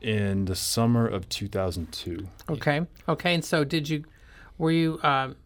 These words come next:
Speaker 2: stationed overseas?
Speaker 1: Yes.
Speaker 2: Sent overseas at all?
Speaker 1: Yes. So, uh, my sophomore year, uh, I left half the year to go to boot camp in infantry
Speaker 2: Okay.
Speaker 1: school. I came back, um, for the, the fall of what would be my junior year, and then that Christmas, um, I guess actually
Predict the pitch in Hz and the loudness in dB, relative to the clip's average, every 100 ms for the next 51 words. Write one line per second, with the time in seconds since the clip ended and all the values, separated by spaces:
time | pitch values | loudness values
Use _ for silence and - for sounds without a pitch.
0 | - - - 180 160 175 156 147 - 151 | -20 -20 -2 0 0 0 0 0 -2 -4
1 | 160 - - 120 117 151 175 165 151 147 | -4 -10 -2 2 4 2 0 2 2 0
2 | 160 156 165 160 117 107 85 - - 120 | -2 -4 -2 -2 2 2 2 -2 2 6
3 | 110 107 117 113 107 113 107 - 143 143 | 6 6 4 6 4 2 0 4 4 4
4 | 147 139 135 135 123 - 110 104 98 101 | 4 6 6 4 2 -2 -2 0 2 2
5 | 107 110 - - 98 104 - 104 101 101 | 4 2 0 -6 0 2 2 0 2 2
6 | 101 95 90 113 110 110 110 - 98 104 | 0 0 0 -2 -2 -2 -4 -4 0 0
7 | - 151 147 110 120 - - 101 101 98 | 2 2 0 -2 -4 -8 -8 -4 -2 2
8 | 110 113 - - - - - - 101 92 | 4 4 0 -14 -20 -20 -20 -4 -2 0
9 | 90 101 92 - - 98 92 120 113 110 | 0 0 0 -6 -10 -10 0 6 8 8
10 | 101 98 107 98 98 95 101 107 104 107 | 4 0 -2 0 -2 0 2 2 2 2
11 | 104 104 104 101 101 - - 113 95 90 | 2 2 0 2 2 0 0 0 0 -6
12 | - - - - - - - 98 92 87 | -6 -10 -14 -20 -20 -20 -4 -2 0 -2
13 | 85 80 - - 104 101 120 - 101 | -6 -8 -14 -8 -2 0 0 0 -2